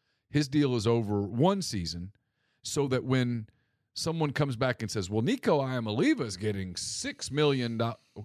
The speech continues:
yeah, okay, but now here's the way that deal works. He-, you know, it's over four years or five years,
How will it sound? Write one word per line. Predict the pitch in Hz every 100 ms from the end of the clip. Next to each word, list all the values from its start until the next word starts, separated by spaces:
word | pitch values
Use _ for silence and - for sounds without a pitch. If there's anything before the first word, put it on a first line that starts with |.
| -
yeah, | 135 143
okay, | 139 123
but | 92 107
now | 101
here's | 101 139 123
the | 123
way | 123
that | 117 -
deal | 143 123
works. | 92 76 - - - _ _ _ -
He-, | 131 135
you | 110
know, |
it's | 87 117 135
over | 120 95
four | - 202 233 147
years | 98 85 90
or | 87
five | - 139 160 139
years, | 98 87 85